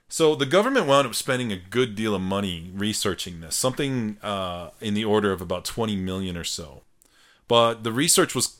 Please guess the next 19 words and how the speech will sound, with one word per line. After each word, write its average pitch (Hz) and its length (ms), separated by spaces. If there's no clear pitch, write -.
uh, 107 280
consistently 107 640
plagued 101 500
and 92 140
invalidated. 87 840
I 120 140
don't 165 160
know 127 500
if 117 140
this 120 160
helps, 127 320
again, 107 400
if 95 80
this - 160
helps 127 200
my 104 120
argument 95 480
at 80 80
all, 73 260